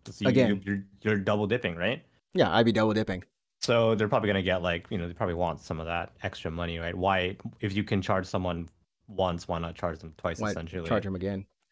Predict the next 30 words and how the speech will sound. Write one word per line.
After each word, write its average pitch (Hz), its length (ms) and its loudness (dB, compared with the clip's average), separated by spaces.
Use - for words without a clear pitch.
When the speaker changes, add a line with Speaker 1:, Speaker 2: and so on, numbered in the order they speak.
Speaker 2:
And - 140 2
Speaker 1:
But, 160 200 8
Speaker 2:
it's, - 180 -4
mm-hmm. 147 140 4
Speaker 1:
yeah, 139 280 4
I 139 140 4
just 175 280 0
don't 135 200 2
see 120 180 0
Sony, 101 580 2
especially 120 360 -4
when 98 200 0
they're 90 140 0
on 85 140 -2
top, 85 480 -2
like 82 200 -6
they 95 140 0
are 82 160 0
now 90 300 0
at 92 260 -6
least, 90 380 -6
I 101 160 0
just 135 240 0
don't 156 180 2
see 143 80 0
Sony 110 440 0
doing 98 260 0
the 85 80 -4
Microsoft, 90 560 -4
uh, 87 420 -2